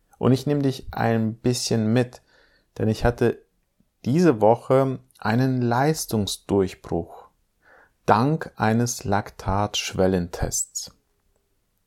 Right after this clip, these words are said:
Und das habe ich kurz in meinen Instagram-Stories auch erwähnt und werde dich ein bisschen mitnehmen.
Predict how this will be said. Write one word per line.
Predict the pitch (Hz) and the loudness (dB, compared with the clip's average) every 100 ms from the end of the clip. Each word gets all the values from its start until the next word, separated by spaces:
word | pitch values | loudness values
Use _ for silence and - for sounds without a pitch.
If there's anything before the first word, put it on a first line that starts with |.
| _ _ - | _ _ -6
Und | |
das | 101 | 0
habe | 117 110 | 2 0
ich | - | -2
kurz | - 120 - | -2 -2 0
in | 104 | 0
meinen | 104 104 98 | 0 0 0
Instagram-Stories | 120 120 117 113 - 110 - | -2 -2 -2 -2 0 0 0
auch | 107 104 - | -4 -4 -2
erwähnt | 101 95 107 120 120 139 - - - - - _ _ _ _ _ - | -2 0 0 2 0 -4 -10 -20 -20 -20 -20 _ _ _ _ _ -2
und | 127 123 120 | 0 0 -2
werde | 107 117 135 165 | 2 6 6 6
dich | 156 143 - - | 2 -2 -4 -4
ein | 120 117 110 | -2 0 -2
bisschen | - 131 135 - 135 123 120 | -2 -2 -2 -2 0 2 2
mitnehmen. | 123 123 - 92 87 87 - - | 2 0 -6 -4 -4 -8 -12 -16